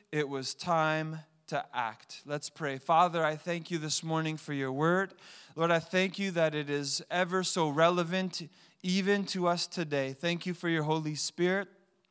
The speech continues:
that brings the seed to the point where it begins to take root and grow in our lives. Father, I simply ask for your anointing now upon me as I speak, as I deliver your word. Lord, I thank you and I ask that you would anoint my mind, my lips, and my heart,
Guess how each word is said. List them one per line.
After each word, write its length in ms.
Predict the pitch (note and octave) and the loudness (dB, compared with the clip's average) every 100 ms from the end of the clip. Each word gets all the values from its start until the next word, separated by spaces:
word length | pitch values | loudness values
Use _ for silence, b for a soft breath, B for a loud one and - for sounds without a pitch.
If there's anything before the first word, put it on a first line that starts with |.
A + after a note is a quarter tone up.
| - | -10
that 300 | C3 C#3+ C#3 | -2 -2 -2
brings 300 | C#3+ D#3+ D#3+ | -2 -2 -2
the 100 | D3 | -4
seed 460 | C#3+ - E3 E3+ D#3+ B B B - | -6 -4 -4 -4 -6 B B B -6
to 360 | E3+ D#3 D#3+ | -2 0 0
the 140 | C#3 C3+ | -4 -6
point 420 | - E3+ F3 E3 | -2 0 0 -2
where 180 | D#3 D3+ | -2 -2
it 100 | C3+ | -2
begins 360 | C#3 D#3 D3 | -2 -2 -4
to 140 | - C#3+ | -6 -6
take 260 | D#3 C#3 | -6 -4
root 240 | C#3+ D#3+ D#3 | -2 0 0
and 160 | C#3+ | -2
grow 240 | C3+ D3 D3+ | 0 0 2
in 80 | |
our 160 | C#3 C3+ | 2 2
lives. 540 | C#3 D#3 E3 E3+ E3+ - B B | 4 2 2 -2 -8 -8 B B
Father, 340 | D#3 D#3 E3 | 4 4 4
I 100 | D#3 | 2
simply 460 | D3 - F3 E3+ E3 | 2 -2 -4 -4 -2
ask 340 | C#3+ E3 - | 0 -2 -4
for 140 | - D#3 | -6 -4
your 100 | D3+ | -2
anointing 480 | D3 D3+ D3+ D#3 D3+ | -2 -2 -4 -6 -4
now 220 | D3+ D3 | 0 0
upon 360 | C#3+ D3 C3 | 0 -4 -2
me 160 | C#3+ D3 | -2 -2
as 100 | C3 | -2
I 100 | B2+ | -4
speak, 540 | B2 - F3 F#3 F3+ - B B - | -4 -4 -4 -6 -8 -18 B B -12
as 160 | C3 | -6
I 180 | C#3 C#3 C3 | -6 -6 -4
deliver 460 | C#3 C#3 E3 D#3+ | -2 0 0 0
your 260 | E3 D#3+ D#3 | 0 0 0
word. 480 | D3 D#3 E3+ F3 D#3+ | 0 0 0 -2 -6
Lord, 280 | C3 D#3 E3 | -4 0 0
I 120 | C#3 | 0
thank 420 | C3+ D#3+ D#3 D#3 | -4 -4 -4 -4
you 60 | E3 | -4
and 100 | D#3 | -2
I 80 | C#3+ | -2
ask 240 | D3 D3+ | -2 -4
that 100 | C#3+ | -6
you 100 | C#3+ | -4
would 100 | C#3+ | -4
anoint 300 | C#3 C#3+ C#3+ | -2 -2 -2
my 120 | C#3 C3 | -4 -4
mind, 420 | C3+ D3 D3+ D3 | 0 0 0 -2
my 100 | C3+ | -4
lips, 400 | C#3+ C#3+ - - - | -4 -4 -6 -6 -8
and 120 | C3+ | -6
my 200 | C3 C3 | -6 -6
heart, 320 | C#3 F3 | -2 -2